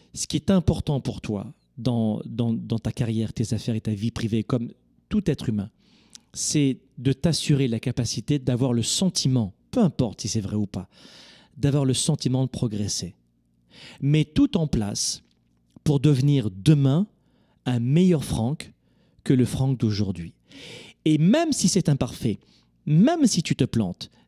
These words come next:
même s'il y a, si, s'il y a du rejet, et même si ça fonctionne pas, et je ne te dis pas de faire ou de pas faire ça, c'est, cette salle de gym, je vais pas te, te dire ça en cinq minutes, mais le principal dans ta vie,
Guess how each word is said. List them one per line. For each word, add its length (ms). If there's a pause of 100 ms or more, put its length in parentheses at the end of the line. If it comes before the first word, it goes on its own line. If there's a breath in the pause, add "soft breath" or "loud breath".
(120)
même 320
s'il 260
y 80
a, 180
si, 220
s'il 220
y 20
a 60
du 120
rejet, 540 (160)
et 140
même 240
si 100
ça 160
fonctionne 400
pas, 240 (1040)
et 60
je 80
ne 40
te 80
dis 140
pas 140
de 80
faire 260
ou 60
de 60
pas 140
faire 220
ça, 80
c'est, 380
cette 240
salle 180
de 100
gym, 360 (320 loud breath)
je 60
vais 20
pas 100
te, 120 (340)
te 80
dire 180
ça 100
en 60
cinq 240
minutes, 300 (480 loud breath)
mais 220 (440 soft breath)
le 140
principal 640
dans 140
ta 120
vie, 220